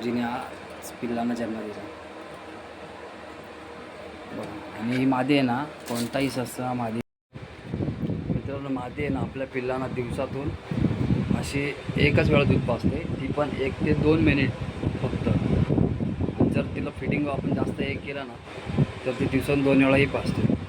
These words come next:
हा माझा अनुभव आहे. आणि माझ्याकडं आता बघायला ससे झाले तर कोणते कोणते तुम्हाला सांगतो मित्रांनो, न्यूझीलंड व्हाईट आहेत, डच आहेत, सोवी चिंचिल आहे,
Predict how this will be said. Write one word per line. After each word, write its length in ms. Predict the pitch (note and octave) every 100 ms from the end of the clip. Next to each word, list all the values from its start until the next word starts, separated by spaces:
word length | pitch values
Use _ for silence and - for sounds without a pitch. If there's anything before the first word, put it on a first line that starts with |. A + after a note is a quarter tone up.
| -
हा 80 | A#2+
माझा 320 | A#2+ A#2+ B2+
अनुभव 280 | A#2+ A#2 G#2+
आहे. 180 | - - - - - - - - - - - - - - - - - - - - - - - - - -
आणि 100 | B2
माझ्याकडं 840 | B2+ A#2+ C3 C3+ C#3 C#3+ C#3+ C#3 C3+
आता 140 | C3 C#3+ B2+
बघायला 300 | B2+ C3 C#3
ससे 360 | C3+ C3 C#3 C#3
झाले 220 | B2+ C3
तर 80 | C#3
कोणते 300 | C3+ C3 C3+
कोणते 240 | C3+ C3
तुम्हाला 220 | C3 C3
सांगतो 240 | B2+ B2+ B2+
मित्रांनो, 380 | A#2 A#2 A2+ A2+ - - - -
न्यूझीलंड 420 | A#2 A#2+ B2+ C3
व्हाईट 320 | C3 B2+ C3 B2
आहेत, 120 | C3+ - - - - -
डच 280 | B2+ C3 -
आहेत, 480 | C3+ - - C3 -
सोवी 300 | B2+ B2 C3+
चिंचिल 460 | - B2+ A#2+ C3+ B2+
आहे, 180 | A#2+